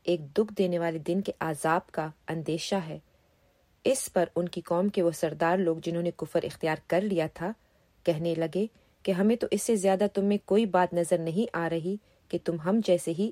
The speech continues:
ایک انسان ہو، اور ہم یہ بھی دیکھ رہے ہیں کہ صرف وہ لوگ تمہارے پیچھے لگے ہیں جو ہم میں سے سب سے زیادہ بے حیثیت ہیں، اور وہ بھی سطحی طور پر رائے قائم کر کے۔ اور ہمیں تم میں کوئی ایسی بات بھی دکھائی نہیں دیتی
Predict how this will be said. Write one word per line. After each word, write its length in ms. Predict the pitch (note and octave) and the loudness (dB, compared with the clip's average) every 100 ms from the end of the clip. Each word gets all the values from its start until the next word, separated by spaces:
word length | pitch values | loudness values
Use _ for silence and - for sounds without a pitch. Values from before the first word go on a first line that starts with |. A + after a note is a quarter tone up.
| - | -2
ایک 200 | F3 - | -2 -2
انسان 480 | E3 - D#3+ E3+ G3 | -8 -2 0 2 0
ہو، 180 | D3+ D3+ _ _ _ _ _ | -2 -12 _ _ _ _ _
اور 160 | - E3+ | -2 0
ہم 180 | E3+ | 0
یہ 180 | E3 F#3 | 2 2
بھی 100 | B3 | 2
دیکھ 340 | G#3+ F#3 - E3+ | 2 0 2 0
رہے 180 | E3+ | 0
ہیں 200 | D#3+ F3 G#3+ _ _ _ | -2 -4 -6 _ _ _
کہ 100 | - | -8
صرف 260 | F3+ F#3+ F3+ - | -2 -2 -2 -2
وہ 240 | E3 A3 | 4 6
لوگ 140 | A#3 | 6
تمہارے 400 | G3+ F3 E3 E3 E3 | 4 -2 -2 -2 -2
پیچھے 260 | E3+ - E3+ | -4 -4 -2
لگے 280 | D#3 D3+ E3 | -2 -2 -4
ہیں 120 | F#3+ A#3 _ - | -6 -8 _ -4
جو 120 | F3+ | -2
ہم 120 | E3+ | 0
میں 160 | F#3 G3 - | 2 2 2
سے 140 | G#3+ A3 _ _ _ | 0 -2 _ _ _
سب 220 | - A#3+ | -4 -2
سے 160 | - A3 | 2 2
زیادہ 380 | E3+ E3+ E3 F#3 | 4 2 2 -4
بے 180 | D#3 E3+ D#3 | 0 -2 0
حیثیت 460 | D#3+ - F#3 F#3 E3+ | -6 4 4 4 -2
ہیں، 120 | D3+ - _ _ _ - | -10 -14 _ _ _ -6
اور 140 | E3+ | -4
وہ 200 | D#3+ F#3 | 0 0
بھی 180 | F#3+ B3+ - _ _ | 0 -4 -8 _ _
سطحی 460 | - F3+ F#3 F3 A3 | -2 2 4 4 4
طور 200 | G#3 E3 | 2 2
پر 200 | - G#3 - _ - | 2 -2 -2 _ -4
رائے 180 | E3+ E3 | -2 0
قائم 240 | E3 D#3+ D#3+ | 0 -2 -2
کر 220 | D3+ D3 | -4 -6
کے۔ 120 | - - - _ _ _ _ _ _ | -8 -14 -16 _ _ _ _ _ _
اور 180 | - F#3 | -6 -6
ہمیں 560 | E3+ F3+ F#3+ A#3+ _ - | -4 -4 -4 -4 _ -6
تم 100 | F#3 | -2
میں 140 | F#3 - | -2 0
کوئی 240 | G#3+ B3 G3 _ | 0 0 -4 _
ایسی 320 | - F3 - A#3 | -4 -2 -2 0
بات 260 | F#3+ F3 | 2 2
بھی 100 | E3+ | 0
دکھائی 420 | F3 F3 - E3 | -4 -6 -4 -4
نہیں 300 | E3 D#3+ G#3+ | -4 -2 0
دیتی 320 | G3 D#3+ - | 0 -2 -4